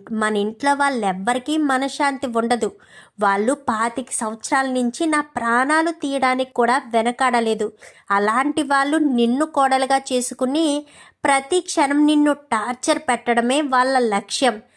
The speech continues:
అది నీకు అర్థం కావట్లేదు. వాడు ఏదో మాయ మాటలు చెప్తున్నాడు. వాయ-, వాడి మాయ మాటలకు నువ్వు మోసపోతున్నావే" అని చెప్పనేసరికి, "అది కాదు నాన్న" అని చెప్పనగానే, "చూడు అమూల్య,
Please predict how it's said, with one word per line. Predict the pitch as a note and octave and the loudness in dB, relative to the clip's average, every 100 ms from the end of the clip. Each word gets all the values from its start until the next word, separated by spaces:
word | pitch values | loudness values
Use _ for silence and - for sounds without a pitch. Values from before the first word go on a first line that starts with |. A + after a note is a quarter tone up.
| _ - | _ -4
అది | G#3 A3 D#4 | -2 0 2
నీకు | F4 F#4+ D#4+ | 2 2 0
అర్థం | C4 D4+ D4 | 0 -2 0
కావట్లేదు. | D#4 C#4+ D4 C4+ A3 G3 - | 0 -2 0 0 0 -2 -2
వాడు | G#3+ A3 C#4 | 0 2 0
ఏదో | A3+ G#3 G3+ A#3 | 0 0 2 2
మాయ | D4 A#3+ G#3+ A3 C#4 | 2 2 2 2 2
మాటలు | C4+ C4 C4 C4+ | 2 0 0 -2
చెప్తున్నాడు. | B3 B3+ - A#3+ A3+ G#3+ G#3+ _ - - - | -4 -6 -2 0 2 0 -4 _ -20 -20 -2
వాయ-, | A3+ A3+ C4+ | 0 2 2
వాడి | A#3+ G#3+ G#3+ G#3+ A#3+ C4+ | 0 -2 0 0 2 2
మాయ | A#3 G#3+ A3+ B3+ | 2 2 0 2
మాటలకు | B3 A#3+ A#3+ A#3 A3+ D#4+ D4+ D4 D4 _ _ _ _ _ _ - | 2 2 2 0 2 2 2 0 -4 _ _ _ _ _ _ 0
నువ్వు | A#3+ B3 D#4 | 2 4 4
మోసపోతున్నావే" | D4 G#3+ G#3+ A#3 C4 D#4+ D#4 C#4 C#4+ C4 A#3 G#3 G#3 | 4 4 2 2 0 0 0 0 0 0 0 2 2
అని | A3+ B3 | 2 2
చెప్పనేసరికి, | A#3+ A3+ A3 G#3+ G3+ G#3 F#3+ C4 C4+ B3 B3+ - - - | 0 -2 0 0 0 -2 -2 -4 0 0 -2 -8 -20 -6
"అది | F#3 G3 | 0 0
కాదు | G3+ B3+ B3+ | 2 0 0
నాన్న" | B3+ A3+ G#3+ | 0 0 0
అని | G#3 G#3+ A#3 B3 | 0 0 0 -2
చెప్పనగానే, | - G#3+ G#3 G3 G3+ A#3+ | -2 -2 0 0 2 0
"చూడు | A#3+ B3 A#3+ A#3+ | 2 4 4 4
అమూల్య, | A3 G#3+ G#3 G3+ A3+ | 2 0 2 0 -2